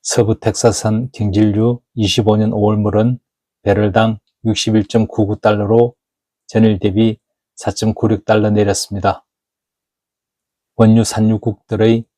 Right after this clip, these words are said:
협의체인 오펙 플러스는 이전 발표보다 빠르게 원유 생산을 늘릴 것이라고 밝힌 점도 유가 하락을 견인하는 요소가 됐습니다.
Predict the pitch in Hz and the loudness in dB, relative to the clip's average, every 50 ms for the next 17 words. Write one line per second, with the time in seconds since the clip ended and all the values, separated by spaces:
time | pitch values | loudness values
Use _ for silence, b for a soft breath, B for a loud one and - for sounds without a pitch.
0 | _ _ - - - 110 117 113 107 - - - 110 107 107 113 120 123 120 - | _ _ -8 -2 2 4 4 4 2 0 -4 -4 -2 0 0 0 0 0 -2 -6
1 | _ _ _ - 110 - - - 113 107 - _ _ - - 113 104 - - 113 | _ _ _ -8 -8 -8 -2 -2 -2 -2 -2 _ _ -2 -2 -2 -2 -2 -2 -2
2 | 113 117 123 131 - _ _ _ _ _ _ _ _ _ _ _ _ _ _ _ | 0 0 0 -2 -6 _ _ _ _ _ _ _ _ _ _ _ _ _ _ _
3 | _ _ _ _ - 107 101 107 113 110 101 107 101 - - 113 98 107 95 - | _ _ _ _ -2 2 2 4 2 2 2 0 0 0 -2 -2 -2 -2 0 2
4 | 107 110 110 110 _ _ _ - 117 110 110 110 101 104 107 110 113 110 - _ | 2 2 0 -2 _ _ _ 2 2 2 2 2 0 2 2 2 0 -2 -6 _
5 | - 110 110 113 113 107 - 120 113 - - 110 113 113 117 120 120 120 131 135 | -2 0 2 2 2 2 0 0 0 0 0 0 2 2 2 2 2 0 -2 -2
6 | 117 110 110 107 107 107 101 - - 101 - - - 104 101 98 101 - - 101 | 0 0 2 0 0 -2 -4 -6 -6 -8 -6 -4 -4 -2 -2 -4 -4 -6 -8 -8
7 | - - - 107 98 98 98 101 92 95 101 110 127 135 - _ _ _ _ _ | -8 -8 -8 -6 -4 -4 -4 -2 0 2 2 2 2 0 -4 _ _ _ _ _
8 | _ _ 113 110 - - - 107 98 101 110 101 104 113 107 - - - 95 101 | _ _ -8 -8 -2 -2 -2 0 0 0 -2 0 0 0 0 -2 -4 -6 -4 -4
9 | 104 98 101 104 104 101 98 98 95 - - 104 101 92 117 - - - - 92 | -2 -2 -2 -2 -2 -2 -4 -4 -6 -6 -6 -6 -4 -4 -4 -6 -8 -10 -10 -8
10 | 90 101 - 95 - | -4 -4 -4 -4 -6